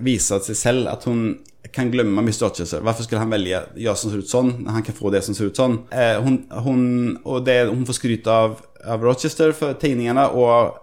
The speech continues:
eh, folk antyder at hun har stjålet tegningene, eh, fordi hun er så flink.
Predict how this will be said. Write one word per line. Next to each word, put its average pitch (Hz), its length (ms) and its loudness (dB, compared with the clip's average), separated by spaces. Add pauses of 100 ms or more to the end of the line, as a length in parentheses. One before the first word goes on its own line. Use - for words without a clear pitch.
eh, 107 320 0 (380)
folk 123 220 0
antyder 104 520 2
at 104 100 2
hun 117 120 0
har 110 80 -4
stjålet 110 720 -2 (220)
tegningene, 90 440 0 (460)
eh, 92 400 4
fordi 107 240 -2
hun 101 100 -2
er 98 80 -4
så 104 80 -8
flink. - 460 0